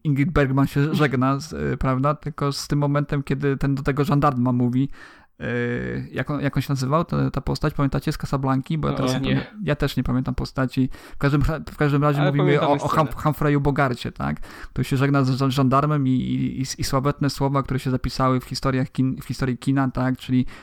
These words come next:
Speaker 1: to może być po-, początek dobrej przyjaźni i ja, ja z przyjemnością zobaczyłbym, y, dalsze, może troszeczkę bardziej angażujące, y, mniej, y,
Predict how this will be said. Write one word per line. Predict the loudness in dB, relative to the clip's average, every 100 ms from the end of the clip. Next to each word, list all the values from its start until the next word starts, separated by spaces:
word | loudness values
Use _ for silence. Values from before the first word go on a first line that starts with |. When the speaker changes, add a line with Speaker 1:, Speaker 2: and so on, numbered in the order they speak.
| -2
Speaker 1:
to | 2
może | 2
być | 2 -2
po-, | -2 -2
początek | -2 -2 -2 -2 0
dobrej | 0 2 0
przyjaźni | 0 2 2 2 0
i | -2 -2
ja, | 0 0
ja | 0
z | 0
przyjemnością | 0 0 0 0 0
zobaczyłbym, | 0 -2 -2 2 2 0 -8 -20 -8
y, | -2 2
dalsze, | 4 4 2 2
może | 2 2
troszeczkę | -2 -6 -2 -2
bardziej | 2 2 2 2
angażujące, | 2 2 2 2 2 2 0 0
y, | -2 -2 0 0 0
mniej, | 2 2 4 4 4
y, | 2 -2